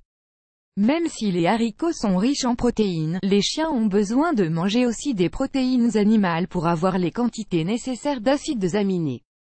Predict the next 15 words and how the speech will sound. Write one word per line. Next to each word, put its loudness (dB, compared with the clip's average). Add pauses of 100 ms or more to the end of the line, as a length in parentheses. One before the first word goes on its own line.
(520)
Les 0
haricots 2
ne 4
peuvent 0
donc 2
pas 2
remplacer 0
la 2
viande 2
dans 0
le 0
régime 0
alimentaire 2
d'un 0
chien, -6